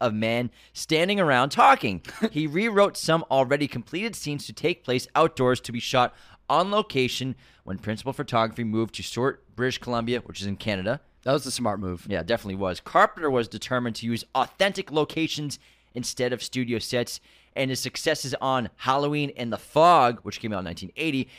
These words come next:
Speaker 1: gave him the credibility to take on that much bigger budget production of The Thing, a film scout location located in an area just outside Stewart along the
Speaker 2: Stewart!
Speaker 1: Canadian ca-, <laughs> along the Canadian coast,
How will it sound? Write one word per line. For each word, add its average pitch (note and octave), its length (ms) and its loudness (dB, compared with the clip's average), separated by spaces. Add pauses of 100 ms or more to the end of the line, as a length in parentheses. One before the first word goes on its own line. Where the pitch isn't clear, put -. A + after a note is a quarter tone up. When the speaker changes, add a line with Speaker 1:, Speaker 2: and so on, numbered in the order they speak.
(160)
Speaker 1:
gave C#3+ 240 0
him D3 160 -4
the B2 80 -4
credibility F#3+ 500 2
to E3 100 -2
take G3 420 -4
on D#3+ 320 2
that D#3+ 200 4
much C3+ 380 -4
bigger G3+ 220 4
budget C3 500 2 (320)
production A#2 400 0
of G2+ 200 0
The G2 80 -4
Thing, A2 340 -2 (100)
a G2+ 80 -4
film G3+ 240 2
scout F3 220 2
location C3 560 -2
located C3 400 -2
in A#2 100 -2
an A2 140 -4
area C3 260 0
just D#3 440 0
outside C3 440 2
Stewart - 580 0 (320)
along D3 420 2
the D#3+ 60 -2
Speaker 2:
Stewart! D4+ 260 8
Speaker 1:
Canadian C4 260 8
ca-, D#3 300 4
<laughs> - 40 -6
along C#3+ 380 2
the D#3+ 100 0
Canadian C3 520 -2
coast, - 480 2